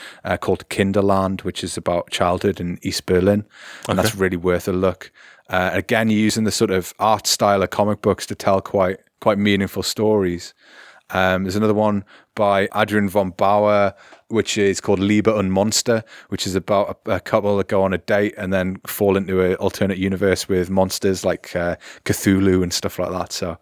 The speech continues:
Speaker 2: Okay.
Speaker 1: that's, that's definitely worth a look. Uh, there's one more that I wanted to give you, and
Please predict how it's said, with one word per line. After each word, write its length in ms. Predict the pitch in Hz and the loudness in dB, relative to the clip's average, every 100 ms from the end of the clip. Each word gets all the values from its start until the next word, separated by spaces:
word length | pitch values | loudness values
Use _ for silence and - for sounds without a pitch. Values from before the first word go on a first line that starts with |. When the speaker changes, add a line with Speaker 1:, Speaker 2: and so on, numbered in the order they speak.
| - | -6
Speaker 2:
Okay. 160 | 101 - | -4 -2
Speaker 1:
that's, 360 | 113 - - | -4 -2 -4
that's 240 | - 92 - | -2 -2 0
definitely 320 | 92 - 92 | -2 -2 -2
worth 280 | 90 85 87 | 0 0 -2
a 60 | |
look. 300 | 85 85 - - - - - _ _ | -4 -6 -8 -20 -20 -20 -20 _ _
Uh, 60 | 92 | -6
there's 160 | 92 | -6
one 340 | 95 98 120 117 | -6 0 0 2
more 280 | 110 113 110 | 2 2 4
that 80 | |
I 40 | 98 | 4
wanted 260 | 98 95 - | 2 -2 -6
to 80 | |
give 260 | 95 110 98 | -4 -4 -2
you, 380 | 101 95 92 90 - | -2 0 -2 -4 -6
and 300 | 92 92 | -6 -6